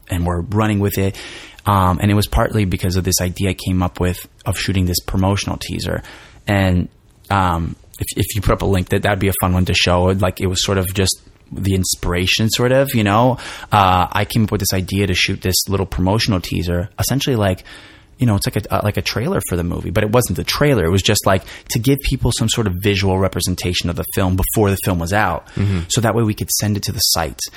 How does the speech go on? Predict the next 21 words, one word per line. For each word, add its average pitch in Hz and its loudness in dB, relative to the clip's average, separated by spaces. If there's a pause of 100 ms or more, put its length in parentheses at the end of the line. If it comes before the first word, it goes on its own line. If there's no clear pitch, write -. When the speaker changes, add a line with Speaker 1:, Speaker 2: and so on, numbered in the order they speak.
(180)
Speaker 1:
with 101 2
a 98 0
little, 95 0 (400)
uh, 92 2 (160)
teaser 95 0
poster - 0 (280)
so - 2
people 131 2
could 110 -2
identify 107 0
the 92 2
name 98 4
already 92 2
with 98 -2 (120)
something 90 2
visually, 82 -2
you 104 0
know? 101 4
Speaker 2:
Right, 110 0
right. 82 -2
Speaker 1:
And 101 2